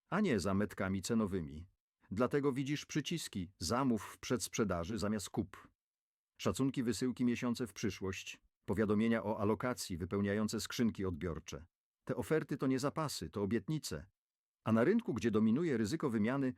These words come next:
obietnice są pierwszą rzeczą, która się łamie. Zamrożenie, które widzisz na poziomie detalicznym, nie jest początkiem problemu. To echo czegoś znacznie większego, co już zablokowało się wyżej w łańcuchu.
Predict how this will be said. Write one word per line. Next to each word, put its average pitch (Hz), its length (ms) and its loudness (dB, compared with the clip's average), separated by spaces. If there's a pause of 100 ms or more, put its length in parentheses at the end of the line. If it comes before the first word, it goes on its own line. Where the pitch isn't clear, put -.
(340)
obietnice 117 600 0
są 113 200 0
pierwszą 135 400 -2
rzeczą, 113 360 0
która 113 260 -4
się 107 140 -2
łamie. 71 380 -4 (340)
Zamrożenie, 110 640 4
które 101 280 0
widzisz 117 300 -2
na 110 100 2
poziomie 110 400 2
detalicznym, 117 760 0 (280)
nie 220 140 4
jest 107 180 0
początkiem 98 560 -2
problemu. 78 560 -4 (240)
To 131 200 0
echo 180 300 -2
czegoś 170 360 -6
znacznie 170 380 -2
większego, 170 580 -2
co 101 140 -4
już 95 200 -2
zablokowało 101 720 0
się 107 160 -4
wyżej 104 320 0
w 107 80 -6
łańcuchu. 143 680 -4